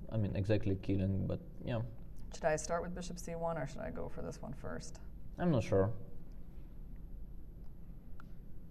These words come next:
Speaker 2: Or even, actually, there's rook d one and some
Speaker 1: Well, rook
Speaker 2: interesting
Speaker 1: b three
Speaker 2: stuff.
Speaker 1: played, queen c four.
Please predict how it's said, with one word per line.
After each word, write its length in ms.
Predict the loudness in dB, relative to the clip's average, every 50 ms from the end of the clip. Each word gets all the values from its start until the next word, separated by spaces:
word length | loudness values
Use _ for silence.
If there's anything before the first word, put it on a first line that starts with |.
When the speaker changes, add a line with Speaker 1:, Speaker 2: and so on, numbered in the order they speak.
| -8 -8 -6 -4 -2
Speaker 2:
Or 180 | 2 2 4 4
even, 300 | 4 4 2 2 2 0 2 2
actually, 380 | 0 0 0 0 0 0 0
there's 220 | 0 0 -2 -4 -4 -6 -6 -4 -2
rook 180 | -2 -2 -2 -4 -4
d 160 | -4 -4 -4
one 340 | -2 -2 -2 -2 -2 -2 -2 -2
and 200 | -2 -2 -2 -2
some 140 | -2 6 10
Speaker 1:
Well, 180 | 12 12 12
rook 180 | 12 12 12 12
Speaker 2:
interesting 80 | 10 10
Speaker 1:
b 180 | 8 8 8
three 180 | 8 8 8 8
Speaker 2:
stuff. 240 | 6 2 -2 0 4
Speaker 1:
played, 420 | 8 8 10 10 10 8 6 4 0 -4 -6 -6 -8 -8 -8 -8 -8 -6 -6 -6 -6 -8 -8 -8 -8 -4
queen 220 | 0 4 4 4 4
c 160 | 2 0 0
four. 440 | 0 2 4 4 6 6 4 4